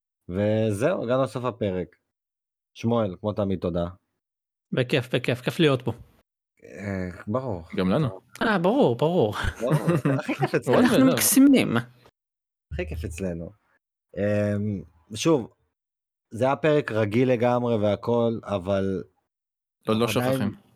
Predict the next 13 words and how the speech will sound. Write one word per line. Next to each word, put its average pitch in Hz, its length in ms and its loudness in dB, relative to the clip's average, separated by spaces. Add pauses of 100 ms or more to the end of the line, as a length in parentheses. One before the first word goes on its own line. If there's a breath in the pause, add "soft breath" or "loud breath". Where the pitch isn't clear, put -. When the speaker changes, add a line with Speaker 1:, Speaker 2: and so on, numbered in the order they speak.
(460)
Speaker 1:
כן, 185 200 0
אנחנו 120 180 -2
עדיין 135 240 2
בתקופה 123 480 0
לא, 117 260 2
לא 113 120 2
פשוטה, 110 380 0
אבל 101 120 0
אנחנו 98 240 -2
עדיין, 110 440 0
אה, 101 140 0
אומנם 113 360 0
ימים 107 460 0